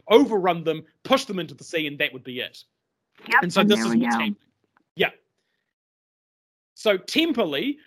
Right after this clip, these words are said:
Speaker 1: ordered the ten Kiwi machine guns on Rhododendron Ridge, who overlooked the apex, to open fire into the chaos.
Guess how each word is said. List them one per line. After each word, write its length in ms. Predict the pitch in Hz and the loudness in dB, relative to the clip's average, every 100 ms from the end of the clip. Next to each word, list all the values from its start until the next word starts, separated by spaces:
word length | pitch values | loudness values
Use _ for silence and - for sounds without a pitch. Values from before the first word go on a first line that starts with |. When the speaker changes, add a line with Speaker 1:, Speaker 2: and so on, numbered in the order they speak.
| _ - | _ -2
Speaker 1:
ordered 520 | 220 233 214 165 143 | 2 4 4 2 -4
the 180 | 185 170 | -6 -4
ten 360 | - 269 285 269 | -4 -2 -2 -4
Kiwi 380 | - 247 247 | -4 -4 -2
machine 420 | 220 190 - 208 180 | -2 -2 -2 -2 0
guns 260 | 170 160 | -2 -2
on 160 | 160 151 | -4 -2
Rhododendron 680 | 196 233 190 214 170 160 139 | 0 0 0 -4 -2 -4 2
Ridge, 300 | 202 262 - | 2 2 0
who 180 | 185 180 | 0 6
overlooked 540 | 180 156 147 247 - | 6 6 2 2 2
the 120 | 196 | 0
apex, 520 | 170 160 170 156 - - - | 0 2 -2 -2 -6 -20 -18
to 140 | - 196 - | -8 -8 2
open 400 | 220 220 220 190 | 4 4 2 0
fire 480 | - 180 165 160 156 | -2 0 2 0 -2
into 220 | 170 165 | -6 -8
the 100 | 151 | -8
chaos. 640 | 165 - 147 127 - - | -8 -2 -2 -4 -10 -16